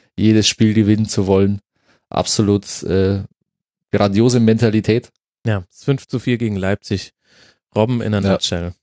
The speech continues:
Speaker 2: Also,
Speaker 1: Ja.
Speaker 2: ja. Mhm.
Speaker 1: Eins A. Super Sportler. Ähm, Lewandowski hat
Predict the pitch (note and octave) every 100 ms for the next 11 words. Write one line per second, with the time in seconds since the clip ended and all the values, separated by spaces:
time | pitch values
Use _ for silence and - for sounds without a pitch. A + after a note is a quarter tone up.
0 | _ C3 G2 F#2+ F#2 _ _ _ _ _
1 | - G2 - _ _ - A#2+ D3+ F2+ F2
2 | G2 G#2+ _ _ _ _ _ _ - -
3 | - G2+ - G#2+ A#2 _ _ _ - _
4 | _ G2 G2+ F#2+ F#2+ G2+ - - - _
5 | _ _ - G#2 G2+ G2+ A2+ A#2+ B2+ A#2+
6 | G#2 G#2 - - -